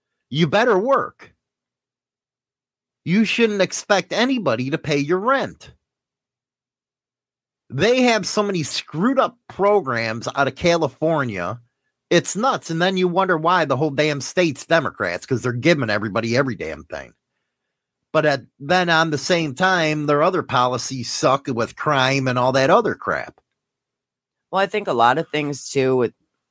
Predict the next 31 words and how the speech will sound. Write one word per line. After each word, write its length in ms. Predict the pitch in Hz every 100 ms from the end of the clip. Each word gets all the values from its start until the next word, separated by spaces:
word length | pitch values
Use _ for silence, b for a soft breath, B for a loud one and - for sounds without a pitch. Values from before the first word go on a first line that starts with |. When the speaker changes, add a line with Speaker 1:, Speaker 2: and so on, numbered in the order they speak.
| _ -
Speaker 2:
parents 480 | 131 120 123 117 -
nowadays. 680 | 127 127 123 127 127 127 - -
I 280 | 175 190 190
know 380 | 156 139 131 127
when 180 | 120
I 160 | 117 123
walked 400 | 123 123 123 -
into 260 | 127 127 131
the 140 | 127
house 600 | 123 110 104 101 - - -
when 460 | 107 110 104 98 -
I 180 | 95 101
was 140 | 117
pregnant 460 | - 113 107 107 71
with 180 | 104 104
our 160 | 101
daughter 640 | 104 98 95 98 101 107 104 _ _ _ _ _ -
twenty-five 720 | - 110 107 104 - 95 127
<laughs> 0 |
years 320 | 143 143 131
ago, 420 | 107 98 90 101 113 _ _ _ _ _ _ -
I 180 | 139 160
walked 360 | 143 131 123
in 140 | 131 131
to 60 |
tell 220 | 117 131 123
my 200 | 123 127
parents 400 | 127 113 117 113
I 120 | 110
was 120 | 117
pregnant. 520 | 123 110 101 104 107